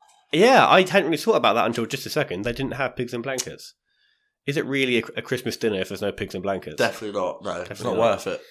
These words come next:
Speaker 2: Might as well go home.
Speaker 1: Yeah. So, um, yeah, we, uh, had some drinks.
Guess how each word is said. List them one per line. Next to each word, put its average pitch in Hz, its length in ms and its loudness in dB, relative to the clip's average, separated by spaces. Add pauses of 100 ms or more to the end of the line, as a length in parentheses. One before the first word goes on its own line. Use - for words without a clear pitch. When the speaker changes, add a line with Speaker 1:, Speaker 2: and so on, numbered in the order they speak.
Speaker 2:
Might 117 80 -4
as 101 80 -4
well 98 80 -8
go 98 100 -2
home. 98 380 2 (180)
Speaker 1:
Yeah. 92 220 -6 (200)
So, 110 380 4
um, 110 440 4 (280)
yeah, 131 240 0
we, 107 260 0
uh, 104 220 4 (680)
had 117 140 -6
some 107 180 -6
drinks. 143 500 -4